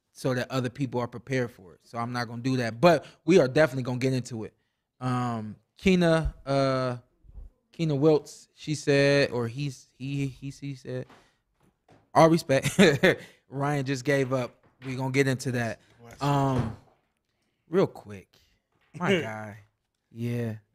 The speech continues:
Speaker 1: I know he and his microphone ain't on, which is a good, really good thing.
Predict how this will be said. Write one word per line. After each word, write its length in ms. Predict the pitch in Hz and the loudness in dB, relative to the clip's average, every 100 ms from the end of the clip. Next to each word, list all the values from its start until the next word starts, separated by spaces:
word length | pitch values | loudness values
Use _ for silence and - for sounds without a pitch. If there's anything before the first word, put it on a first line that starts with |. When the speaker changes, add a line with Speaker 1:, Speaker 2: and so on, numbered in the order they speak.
| - | -10
Speaker 1:
I 120 | 131 | -8
know 260 | 113 107 107 | -8 -10 -12
he 220 | 120 127 | -6 -6
and 160 | 117 120 | -6 -10
his 120 | 113 | -10
microphone 540 | 117 110 107 - 113 110 | -8 -10 -12 -16 -14 -12
ain't 140 | 113 | -12
on, 200 | 113 113 | -12 -10
which 180 | 110 - | -14 -16
is 160 | 104 | -20
a 40 | 104 | -20
good, 200 | 110 104 | -18 -8
really 160 | 123 104 | -8 -8
good 200 | 101 - | -14 -18
thing. 260 | 92 98 | -20 -20